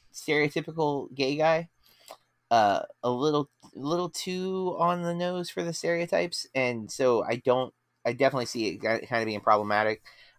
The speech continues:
Um, some of the songs are very catchy. Uh, the, the new, the lead teenage girl, 'cause the premise is, uh, this town in, I think, Kentucky, uh, cancel, or maybe Louisiana, not Louisiana, Louisville, no, it's Kentucky, uh, something like that, cancels their prom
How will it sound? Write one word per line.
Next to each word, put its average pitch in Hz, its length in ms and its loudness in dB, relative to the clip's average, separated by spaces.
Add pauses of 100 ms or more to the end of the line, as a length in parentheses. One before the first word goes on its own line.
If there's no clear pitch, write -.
Um, 117 160 4
some 170 120 0
of 160 60 0
the 135 60 -2
songs 113 300 2
are 104 60 -8
very 87 200 -2
catchy. 117 500 -2 (340)
Uh, 101 240 2
the, 107 380 -2
the 117 120 0
new, 131 360 -4
the 113 200 0
lead 139 380 -2
teenage 139 580 -6
girl, 156 360 2
'cause 127 200 -4
the 123 60 -4
premise 139 380 0
is, 117 140 -4
uh, 104 260 2
this 104 240 -6
town 113 500 0
in, 107 200 -8
I 92 60 -6
think, 147 220 -6
Kentucky, 143 560 -4 (560)
uh, 107 160 6
cancel, 135 460 -4
or 117 100 0
maybe 123 200 -2
Louisiana, 120 600 -4 (320)
not 135 220 0
Louisiana, 104 380 -2
Louisville, 123 460 -4
no, 160 200 0
it's 147 140 -4
Kentucky, 92 340 -6 (300)
uh, 120 100 2
something 143 300 4
like 107 180 0
that, 107 220 2 (300)
cancels 160 380 0
their 127 140 2
prom 120 500 4